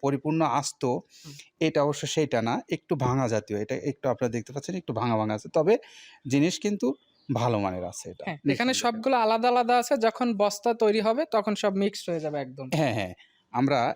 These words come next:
Speaker 1: এখন আপনাদেরকে যেটা দেখাচ্ছি, এটা হলো আপনার মটর।
Speaker 2: হুম।
Speaker 1: মটর, আমাদের যে এটা, এ-, এটা কিন্তু দেশি মটর না, এটা হলো এলসি মটরের ভুসি।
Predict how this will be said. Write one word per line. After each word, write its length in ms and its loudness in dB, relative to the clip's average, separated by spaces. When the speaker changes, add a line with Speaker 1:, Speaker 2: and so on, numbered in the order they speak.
Speaker 1:
এখন 300 0
আপনাদেরকে 520 -4
যেটা 240 -4
দেখাচ্ছি, 480 -2
এটা 200 2
হলো 200 4
আপনার 320 0
মটর। 440 2
Speaker 2:
হুম। 120 -12
Speaker 1:
মটর, 360 2
আমাদের 400 0
যে 180 2
এটা, 160 2
এ-, 180 0
এটা 160 0
কিন্তু 280 0
দেশি 300 2
মটর 280 -2
না, 160 -6
এটা 120 -2
হলো 140 0
এলসি 300 2
মটরের 420 -6
ভুসি। 320 -14